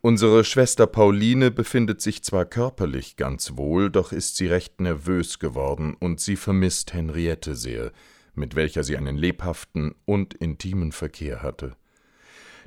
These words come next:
Der Kreis ihrer Freundinnen lichtet sich auch mehr und mehr, so dass sie sich hier etwas vereinsamt fühlt. Immerhin ist sie nicht schlimm dran,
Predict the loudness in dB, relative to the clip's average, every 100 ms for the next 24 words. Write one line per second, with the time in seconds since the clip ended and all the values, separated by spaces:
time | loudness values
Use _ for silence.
0 | 4 4 6 8 8 6 2 8 8 8
1 | 4 4 2 2 2 2 2 -2 -8 -8
2 | -6 -6 -6 2 2 2 0 0 0 0
3 | -2 -6 -2 0 0 0 -4 _ _ _
4 | -10 -2 2 2 2 -2 -2 -4 -4 0
5 | 0 0 -6 -6 -6 -6 -6 -6 -4 -6
6 | -8 -10 -12 -16 -12 -12 -14 -20 _ _
7 | _ _ _ _ _ 2 4 4 4 2
8 | 0 -2 0 2 4 2 -2 -6 -2 0
9 | 0 0 -2 -2 -4